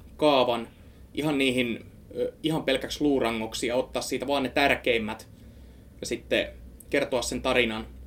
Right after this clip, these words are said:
niin, että se tuntui tuoreelta, vaan koska ne osas niinku tiivistää sen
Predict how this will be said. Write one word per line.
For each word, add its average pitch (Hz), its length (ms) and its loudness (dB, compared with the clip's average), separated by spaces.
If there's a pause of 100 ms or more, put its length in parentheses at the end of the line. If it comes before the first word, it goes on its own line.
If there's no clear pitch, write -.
(500)
niin, 127 240 0
että - 320 -2
se - 180 -8
tuntui 127 360 0
tuoreelta, 120 580 4 (140)
vaan 139 200 0
koska - 260 -4
ne 120 120 -2
osas 123 260 -4
niinku 127 220 -8
tiivistää 117 520 0
sen 101 300 -6